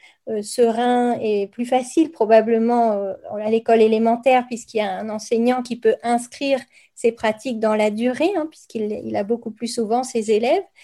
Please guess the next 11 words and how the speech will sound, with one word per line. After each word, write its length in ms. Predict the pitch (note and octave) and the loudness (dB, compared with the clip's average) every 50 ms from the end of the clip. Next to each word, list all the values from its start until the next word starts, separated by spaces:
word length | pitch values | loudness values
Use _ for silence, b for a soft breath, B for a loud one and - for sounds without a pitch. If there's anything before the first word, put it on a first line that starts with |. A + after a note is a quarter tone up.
| B B B B B B C4 | B B B B B B -6
Ça 200 | - - B3 A#3 | -2 0 2 2
reste 300 | A#3 B3+ D4 D4+ - - | 2 2 0 0 0 0
important 720 | C4+ B3+ B3 B3+ A#3+ A#3+ - - - C4 C#4+ D4 C#4+ C4+ - | -2 0 2 0 -2 -2 -2 -4 -2 -2 0 0 -2 -2 -2
au 120 | - A#3 | -2 -2
collège 540 | A#3 A#3+ - A#3 A3+ A3 A3 A#3+ C#4 B3+ B3 | -2 2 2 2 4 4 4 2 2 2 0
et 340 | A3+ G3+ G3+ G3+ G3+ - - - | -2 -2 -2 -2 -4 -6 -8 -10
particulièrement 800 | - G3+ - - - - - A#3+ A3+ A3 G3+ G#3 A#3 B3+ C4 A#3+ | -12 -12 -12 -14 -16 -12 -4 0 2 2 2 2 0 0 0 0
au 60 | A3 | -2
début 360 | G3+ G3 A#3+ A#3 A3+ B3 B3+ | -2 -2 -2 -2 -2 -4 -4
du 160 | A3 A3 A3+ | -4 -4 -4
collège. 520 | A3+ - A#3 G#3+ G3+ G3 G#3+ G#3 - - | -2 -2 -2 -2 -2 -4 -6 -8 -12 -16